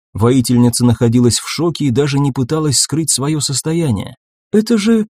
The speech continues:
гарантированное поражение для нас в случае войны. Люди более многочисленные и лучше вооружены, у них имеется дальнобойное огнестрельное оружие,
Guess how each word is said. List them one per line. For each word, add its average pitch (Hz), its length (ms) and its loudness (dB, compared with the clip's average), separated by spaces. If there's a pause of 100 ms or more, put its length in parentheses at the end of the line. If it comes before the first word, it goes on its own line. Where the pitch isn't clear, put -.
(160)
гарантированное 220 1000 2
поражение 214 640 2
для 180 200 0
нас 214 200 0
в - 160 -4
случае 233 420 0
войны. 233 480 2 (340)
Люди 156 380 4
более 190 380 4
многочисленные 170 920 2
и 123 40 4
лучше 165 340 -2
вооружены, 160 760 2
у 160 80 0
них 208 240 2
имеется 185 440 2
дальнобойное 156 760 2
огнестрельное 117 720 4
оружие, 156 500 0